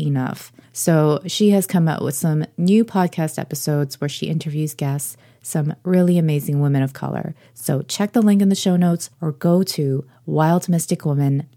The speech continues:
dot com. Okay, last podcast I want to mention here is Oprah's Super Soul Conversations podcast.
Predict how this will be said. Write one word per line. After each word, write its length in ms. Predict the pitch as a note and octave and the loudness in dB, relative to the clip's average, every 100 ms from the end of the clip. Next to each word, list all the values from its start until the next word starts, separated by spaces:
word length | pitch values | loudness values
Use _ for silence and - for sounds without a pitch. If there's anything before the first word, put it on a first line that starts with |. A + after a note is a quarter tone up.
| - | -6
dot 220 | C3+ C3+ | -4 -4
com. 420 | - B2 B2 C3+ - _ _ _ _ | -8 -8 -8 -12 -18 _ _ _ _
Okay, 560 | G3 F#3+ F#3+ E3 D3 - | 2 4 2 0 0 -2
last 640 | F3 F3 F3 F3 E3+ - - | 2 4 4 4 0 -6 -4
podcast 500 | F#3+ F3 - F3 F3 | 0 2 2 0 0
I 80 | E3 | 0
want 200 | D#3+ D3+ | 2 2
to 40 | |
mention 460 | D3+ E3+ F3 - E3+ | 2 2 0 -2 -4
here 400 | - G3 F#3+ F#3 | 0 2 4 2
is 260 | F#3 F3 - | 0 -2 -6
Oprah's 800 | - G3 G#3+ F3+ D#3+ D#3 D#3 D#3 - - | -2 0 2 4 4 6 4 0 -8 -12
Super 500 | - - A3 A3 A#3+ | -10 2 4 4 2
Soul 300 | A#3 F3+ E3+ | 4 4 4
Conversations 800 | F3+ D#3+ D#3+ D#3 D3+ C#3+ D3+ D3 | 2 0 0 0 0 0 -2 0
podcast. 640 | - D3 C3+ D3 C#3 C#3 | 2 0 0 -2 -2 -6